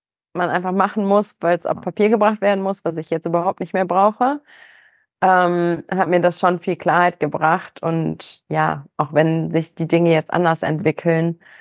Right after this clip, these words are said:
Speaker 1: ähm, bin ich dankbar, dass ich den Weg so gegangen bin und eben diese Unterstützung auch habe. Ja.
Speaker 2: Absolut, ne? Ich möchte das auch definitiv nicht schlecht reden,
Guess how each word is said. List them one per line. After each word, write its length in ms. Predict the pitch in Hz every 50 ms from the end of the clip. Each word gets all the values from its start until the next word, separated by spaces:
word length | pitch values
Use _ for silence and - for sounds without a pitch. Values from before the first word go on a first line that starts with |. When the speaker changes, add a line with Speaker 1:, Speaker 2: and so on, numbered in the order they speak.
| - - _ _ _ _ -
Speaker 1:
ähm, 480 | 160 160 165 165 165 160 165 160 160 -
bin 140 | - 165
ich 80 | 160 -
dankbar, 340 | - - 165 165 - 165 165
dass 120 | 165 151 156
ich 120 | 156 -
den 200 | - 165 165 156
Weg 160 | 160 156 -
so 160 | - 170 165
gegangen 420 | 156 151 147 - 85 87 170 165 156
bin 200 | 160 160 160 151
und 220 | - 165 156 - -
eben 220 | - 160 156 160
diese 200 | 151 156 151 147
Unterstützung 540 | 147 151 160 156 - - - - - 165 -
auch 200 | 147 151 143 -
habe. 500 | - - 85 82 85 78 71 - - - - _
Ja. 220 | - 90 - - _ _ _ _ _ _ _
Speaker 2:
Absolut, 540 | - 92 - - - 98 87 90 90 87 -
ne? 140 | 95 107 120
Ich 120 | 117 -
möchte 220 | 101 98 98 - 92
das 100 | 87 -
auch 260 | 90 90 - - -
definitiv 680 | - - 107 98 - - 107 98 95 - 104 95 - -
nicht 160 | 98 92 -
schlecht 320 | - 104 104 104 - - 104
reden, 400 | 101 104 98 95 107 104 -